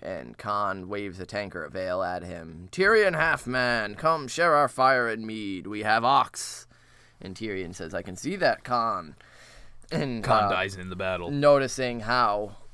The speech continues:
Speaker 1: large the ox truly is, thinking it might even be done before the battle is on, and he says, "Fetch me when the ox is cooked," and Tyrion walks on and notes that each clan had its own cook fire,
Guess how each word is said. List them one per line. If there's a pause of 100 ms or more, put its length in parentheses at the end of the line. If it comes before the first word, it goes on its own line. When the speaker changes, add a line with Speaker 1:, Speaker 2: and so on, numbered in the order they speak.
(320)
Speaker 1:
large
the
ox
truly
is,
thinking
it
might
even
be
done
before
the
battle
is
on,
and
he
says,
"Fetch
me
when
the
ox
is
cooked,"
and
Tyrion
walks
on
and (300)
notes
that
each
clan
had
its
own
cook
fire,